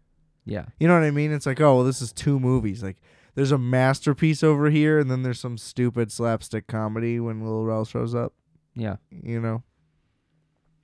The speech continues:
Speaker 2: I didn't like that.
Speaker 1: If they showed him more often and not just making a joke all the time, it would have been better, I think.
Speaker 2: I think just less.
Speaker 1: Then that's only, like, three, three scenes.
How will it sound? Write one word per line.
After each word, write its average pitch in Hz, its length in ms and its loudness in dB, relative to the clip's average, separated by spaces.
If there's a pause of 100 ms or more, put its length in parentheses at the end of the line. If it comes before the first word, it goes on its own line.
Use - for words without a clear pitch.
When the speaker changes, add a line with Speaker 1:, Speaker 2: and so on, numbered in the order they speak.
(440)
Speaker 2:
I 101 60 -20
didn't 95 160 -18
like 87 140 -20 (100)
that. - 100 -20 (920)
Speaker 1:
If 139 140 0
they 175 160 6
showed 175 460 4
him 175 200 2
more 147 320 2
often 156 840 -4 (100)
and 117 240 -2
not 117 340 -4
just 120 180 -4
making 120 260 -2
a 107 40 -2
joke 110 200 -2
all 117 100 -2
the 113 60 -8
time, 117 180 -2
it 107 40 -2
would 107 100 -2
have 101 80 -6
been 101 260 -4
better, 98 360 -6
I 95 80 -8
think. 107 320 -12 (2000)
Speaker 2:
I 113 80 -12
think 110 160 -10
just 101 200 -16
less. 85 480 -12 (1500)
Speaker 1:
Then 120 140 -8
that's 131 160 -6
only, 143 240 0
like, 131 100 -6
three, 131 260 -6 (340)
three 139 220 -6
scenes. 120 600 -12